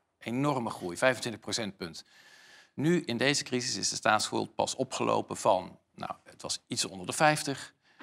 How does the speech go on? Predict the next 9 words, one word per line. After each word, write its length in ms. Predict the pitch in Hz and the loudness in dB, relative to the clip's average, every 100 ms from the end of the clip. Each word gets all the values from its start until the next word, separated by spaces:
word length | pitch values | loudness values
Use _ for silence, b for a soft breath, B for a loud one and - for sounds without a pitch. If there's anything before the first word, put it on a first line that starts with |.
| B - | B -6
naar 200 | 101 - | -6 -2
iets 220 | - 123 - | -2 -2 -2
onder 280 | 123 110 95 | -2 -2 -2
de 200 | 90 - _ _ - | -6 -10 _ _ 0
zestig, 480 | - 131 - - - | 2 2 0 -2 -2
waar 180 | 107 98 | 0 0
we 60 | |
nu 140 | 110 101 | 0 -2
zitten. 320 | 95 - | -4 -8